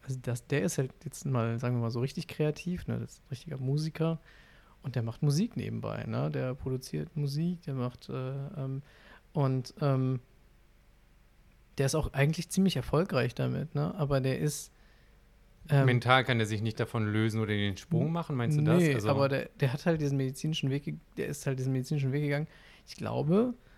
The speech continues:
Speaker 1: weil er halt aus dem gleichen Elternhaus kommt wie ich, ne? So, das ist, wenn du was werden willst, wenn du wer sein willst, ne, dann
Speaker 2: Dann ist
Speaker 1: studierst
Speaker 2: es
Speaker 1: du irgendwas
Speaker 2: Arzt.
Speaker 1: vernünftig Ak-, Ak-, Akademisches, so, ne? Das ist dann,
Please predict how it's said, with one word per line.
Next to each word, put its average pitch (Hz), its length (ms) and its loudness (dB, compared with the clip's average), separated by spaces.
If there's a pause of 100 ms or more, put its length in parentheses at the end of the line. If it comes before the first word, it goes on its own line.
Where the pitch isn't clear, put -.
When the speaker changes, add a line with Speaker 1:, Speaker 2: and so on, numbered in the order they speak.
(240)
Speaker 1:
weil 135 260 4
er 139 120 4
halt 143 300 2
aus 139 180 -2
dem 139 140 2
gleichen 131 380 0
Elternhaus 156 600 0
kommt 123 280 -6
wie 127 60 -4
ich, - 280 -8
ne? 170 280 -2
So, 151 260 0
das 147 240 -4
ist, - 380 -4 (340)
wenn 147 200 4
du 147 120 0
was 135 160 0
werden 139 360 0
willst, 185 420 -4
wenn 139 100 0
du 135 100 -2
wer 131 120 0
sein 139 380 2
willst, 196 420 -4
ne, 151 240 0 (100)
dann 160 320 -4 (320)
Speaker 2:
Dann 98 120 -6
ist 92 60 -2
Speaker 1:
studierst 147 260 2
Speaker 2:
es - 40 0
Speaker 1:
du 185 60 6
irgendwas 170 220 4
Speaker 2:
Arzt. - 20 0
Speaker 1:
vernünftig 165 440 4
Ak-, 143 240 0
Ak-, 151 360 -2
Akademisches, 156 640 0
so, 143 160 -4
ne? 147 80 -4
Das 156 180 -2
ist 160 180 -8
dann, 143 260 0